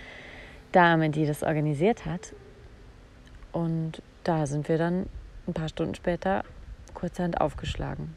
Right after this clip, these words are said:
Das war unser erster Stopp in Südtirol, mit der Feuerwehr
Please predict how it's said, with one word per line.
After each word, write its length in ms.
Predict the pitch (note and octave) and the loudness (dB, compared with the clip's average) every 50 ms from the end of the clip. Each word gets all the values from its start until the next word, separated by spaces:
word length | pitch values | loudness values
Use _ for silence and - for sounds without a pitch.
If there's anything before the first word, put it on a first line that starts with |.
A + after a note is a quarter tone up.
| - - - | -14 -12 -12
Das 180 | - - - | -10 -8 -6
war 120 | E3 E3 D#3 | -4 -4 -4
unser 220 | D#3+ D#3 E3 - | -4 -4 -2 -2
erster 320 | - D#3+ E3 - - F3+ | -2 -2 -2 -2 -4 -6
Stopp 300 | E3 - - E3 D#3 - | -4 -2 -2 -2 0 0
in 100 | D#3 D3+ | -2 -4
Südtirol, 540 | C#3+ D3+ D3+ - - C#3+ C3+ C#3 C#3+ D#3 E3+ | -4 -6 -6 -8 -8 -8 -6 -4 -2 0 0
mit 200 | F3 E3 D#3+ - | 0 0 0 -2
der 80 | D#3+ D#3 | -2 -4
Feuerwehr 640 | - - D#3+ D#3 D#3 D#3+ D#3 D#3 D#3+ D#3 D#3 E3 | -4 -4 -4 -2 -2 -2 -2 -2 -2 -2 -2 -4